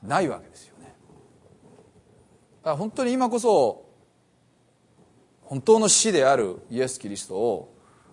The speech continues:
この国は必要としているなと心から思うわけです。で、今年、まあ、そういうこの弟子道ということでお話ししてきた、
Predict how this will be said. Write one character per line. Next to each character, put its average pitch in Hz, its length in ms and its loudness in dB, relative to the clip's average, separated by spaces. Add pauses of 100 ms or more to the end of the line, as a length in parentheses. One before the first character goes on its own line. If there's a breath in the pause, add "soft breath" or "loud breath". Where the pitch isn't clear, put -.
(120)
こ - 100 -12
の 110 80 -6
国 113 220 -4
は 107 60 -4
必 - 200 -4
要 110 80 0
と 110 100 -4
し - 100 -6
て 110 120 -6
い 107 40 -2
る 107 100 -6
な 120 200 -4
と 90 240 -6
心 110 280 -4
か 87 80 -6
ら 80 80 -4
思 95 200 -8
う 87 60 -8
わ - 60 -18
け - 120 -20
で - 60 -20
す。 - 160 -20 (2000 soft breath)
で、 139 120 0
今 175 100 2
年、 233 400 2
ま 196 120 4
あ、 170 40 2
そ 190 200 2
う 190 60 4
い 190 40 4
う 185 140 0
こ 170 120 -6
の 160 80 -4
弟 139 180 0
子 165 140 -4
道 160 140 0
と 113 100 -6
い 107 40 -4
う 104 40 -4
こ 104 100 -6
と 104 80 -4
で 101 120 -2
お 101 80 -2
話 120 340 -6
し 110 60 -6
し - 20 -6
て 139 80 -4
き - 100 -10
た、 95 260 -2